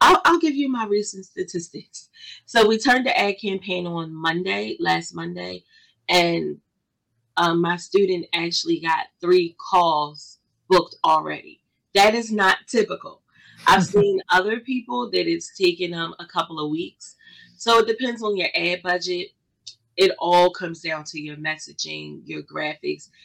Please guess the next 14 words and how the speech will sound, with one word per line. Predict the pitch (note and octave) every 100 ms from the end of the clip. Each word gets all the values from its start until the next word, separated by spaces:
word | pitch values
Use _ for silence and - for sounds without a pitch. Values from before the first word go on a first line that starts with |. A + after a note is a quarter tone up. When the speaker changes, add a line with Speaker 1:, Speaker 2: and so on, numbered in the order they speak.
| -
Speaker 1:
If | G3
you | G3 F#3+
don't | D3 E3+ F3 F#3
know | F3+
what | E3 E3 D3+
you | E3 D#3
are | D#3
doing, | D3+ D#3+ E3+ E3+ F3 _ _ _ -
I | F3+
strongly | F3+ - F3+ E3+ F3+ F3+ D#3+
encourage | E3+ - D#3+ E3 E3 -
accountants | D#3+ - D#3 E3 E3 D#3 - -
to | E3+
learn | D#3 D#3 D#3+ E3+ G#3+